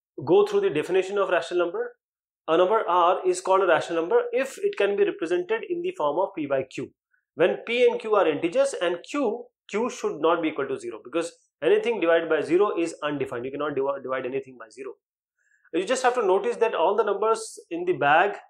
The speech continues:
which we just collected is of the form P by Q, because as I, as I just said, minus twenty-five is an integer, and then minus twenty-five can be represented as minus twenty-five by one, and this, this is also a rational number. So rational number includes natural number,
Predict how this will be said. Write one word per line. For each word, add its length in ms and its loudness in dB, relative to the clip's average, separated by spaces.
which 240 -6
we 480 -2
just 220 -6
collected 440 2
is 140 -2
of 280 -4
the 60 0
form 240 -2
P 160 -14
by 120 -2
Q, 240 -8
because 200 2
as 140 4
I, 100 2
as 140 0
I 80 4
just 280 0
said, 200 0
minus 240 0
twenty-five 540 0
is 100 0
an 140 -2
integer, 380 0
and 260 2
then 240 0
minus 280 2
twenty-five 540 0
can 100 0
be 80 2
represented 520 -2
as 120 0
minus 240 0
twenty-five 480 -4
by 120 0
one, 340 0
and 160 -2
this, 200 2
this 180 -4
is 100 -4
also 300 2
a 80 2
rational 280 2
number. 260 -4
So 160 4
rational 300 4
number 200 0
includes 520 -2
natural 260 0
number, 300 -4